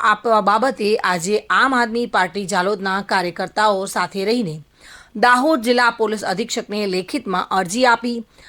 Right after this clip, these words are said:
આ તમામ પોલીસ કર્મીઓ સામે કાયદેસરની કાર્યવાહી કરવામાં આવે તેવી વિનંતી કરવા માટે પહોંચ્યા હતા.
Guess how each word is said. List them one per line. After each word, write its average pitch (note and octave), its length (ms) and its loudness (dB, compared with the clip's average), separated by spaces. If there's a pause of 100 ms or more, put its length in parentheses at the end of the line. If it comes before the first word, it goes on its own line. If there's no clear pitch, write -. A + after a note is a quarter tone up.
(160)
આ G3+ 120 2
તમામ A#3 500 2
પોલીસ A3+ 340 0
કર્મીઓ G3+ 360 0
સામે A3 340 0
કાયદેસરની F#3 540 -2
કાર્યવાહી G#3 520 2
કરવામાં F3+ 580 -2
આવે G#3+ 260 0 (460)
તેવી B3+ 260 2
વિનંતી B3 480 0
કરવા G3+ 340 0
માટે F#3 320 -4
પહોંચ્યા F#3 460 -2
હતા. D3+ 360 -6